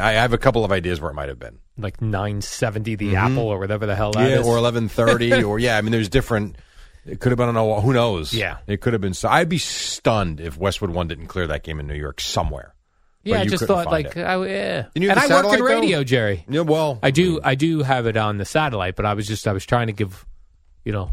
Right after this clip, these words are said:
Speaker 2: local radio a
Speaker 1: Some
Speaker 2: shot.
Speaker 1: local love.
Speaker 2: Yeah, I even
Speaker 1: Yeah.
Speaker 2: went to the competition. They had a Knick game on.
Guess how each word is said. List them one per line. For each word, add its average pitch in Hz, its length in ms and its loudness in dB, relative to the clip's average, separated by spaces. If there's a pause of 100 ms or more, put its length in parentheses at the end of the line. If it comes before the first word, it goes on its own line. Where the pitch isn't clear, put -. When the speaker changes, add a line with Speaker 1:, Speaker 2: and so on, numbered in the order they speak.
(120)
Speaker 2:
local 104 280 -4
radio 101 360 -2
a - 20 -6
Speaker 1:
Some 131 140 -2
Speaker 2:
shot. 135 40 2 (120)
Speaker 1:
local 120 240 0
love. 101 440 0 (140)
Speaker 2:
Yeah, 135 320 -2
I 123 60 -2
even 127 160 2
Speaker 1:
Yeah. 123 60 2
Speaker 2:
went 117 120 -2
to 127 80 -2
the 117 80 0
competition. 120 680 -2 (100)
They 117 100 -6
had 110 140 -4
a 92 60 -2
Knick 92 440 -8
game 90 240 -14
on. 87 220 -12